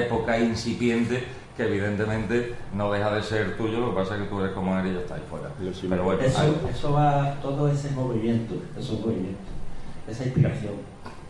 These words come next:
Speaker 3: eso va todo en torno al Cristo, al soberano Maudé,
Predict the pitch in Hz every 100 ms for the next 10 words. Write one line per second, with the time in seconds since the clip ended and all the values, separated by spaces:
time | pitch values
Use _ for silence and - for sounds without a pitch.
0 | - - - 131 147 156 143 143 147 127
1 | - 139 143 123 131 131 - - - -
2 | - - - 123 120 143 143 - 202 -
3 | - - - - 101 - 107 113 139 139
4 | 127 160 185 -